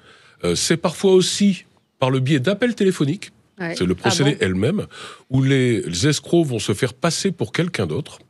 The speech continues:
Speaker 2: Mm.
Speaker 1: euh, pour soit effrayer la victime, soit la pâter avec une promotion, un gain, un remboursement, et cetera, euh, pour essayer d'obtenir de sa part qu'elle réalise une action.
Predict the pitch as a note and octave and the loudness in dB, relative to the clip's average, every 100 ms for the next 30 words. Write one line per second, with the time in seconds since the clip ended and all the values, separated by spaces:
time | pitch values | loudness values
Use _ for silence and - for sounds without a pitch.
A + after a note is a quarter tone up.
0 | _ - F3 G#3 _ _ - _ - F#2+ | _ -20 -20 _ _ _ -20 _ 0 2
1 | F2+ E2+ D3+ A#2 - G3+ G3 - D3 D3 | 2 0 0 0 2 2 2 0 2 4
2 | C#3 C3 - D3 C#3+ B2 - D3+ D3+ D#3 | 2 0 -4 0 0 0 0 2 2 0
3 | C#3+ D3+ D3+ D3+ - - - F#2 A#2 A#2 | 0 0 0 -2 -12 -16 -4 0 0 0
4 | A2+ A2 G2+ A#2 B2 A#2+ - B2 B2 G#2+ | 0 0 -2 0 0 0 0 0 2 0
5 | G#2 A2+ A#2 A#2+ A2 F#2 G#2+ A#2 G#2 - | 0 0 2 2 2 2 0 -2 -6 -2
6 | A#2 A2+ A#2+ A#2+ A2+ - F#2+ F#2 F#3+ B3 | -2 0 0 0 -2 -2 -4 -4 -6 -8
7 | - - - - G2+ G2 G2 F#2 - F3+ | -14 -16 -14 -4 0 2 2 -2 0 2
8 | A3 B3 - A#2+ - D3 A2+ D3 D#3 D3+ | 4 2 0 -2 0 0 2 0 0 0
9 | C#3 G#2 C#3 D#3 G#2+ - D3+ G3+ - - | 0 0 0 0 -2 0 -2 -2 -8 -16
10 | - _ _ _ _ _ _ _ - F3+ | -20 _ _ _ _ _ _ _ -2 2
11 | D3+ D3+ F#3+ D#3+ C3+ - D2+ | 2 2 2 0 0 -2 -10